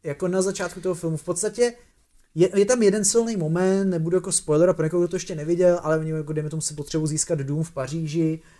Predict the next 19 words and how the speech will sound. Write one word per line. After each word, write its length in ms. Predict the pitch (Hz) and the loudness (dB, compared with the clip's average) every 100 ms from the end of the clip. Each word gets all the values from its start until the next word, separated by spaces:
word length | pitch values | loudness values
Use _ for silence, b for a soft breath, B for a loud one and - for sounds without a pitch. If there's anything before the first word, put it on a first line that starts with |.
| b | b
kdy 220 | 147 147 151 | -6 -2 -2
oni 180 | 147 | -4
v 20 | 143 | -6
podstatě 280 | 151 147 | -6 -4
jako 140 | 143 147 | -6 -4
od 180 | 143 143 | -2 0
mudlů 420 | 147 147 147 147 160 - | 0 0 0 0 -8 -12
s-, 240 | - - | -12 -12
jako 180 | 156 156 | -12 -8
musí 320 | 151 - 151 | -4 -2 -2
se 120 | 143 | -2
zbavit 260 | 143 143 147 | -4 -6 -6
té 140 | 165 | -4
rodiny, 560 | 135 123 143 156 165 165 b b | -4 -4 -4 -4 -6 -10 b b
nějaká 240 | 143 143 | -10 -6
scéna 280 | 139 - 143 | -6 -6 -6
s 80 | 120 | -8
dítětem, 560 | 127 127 165 165 156 147 | -8 2 2 2 -2 0
vy-, 160 | 147 | 0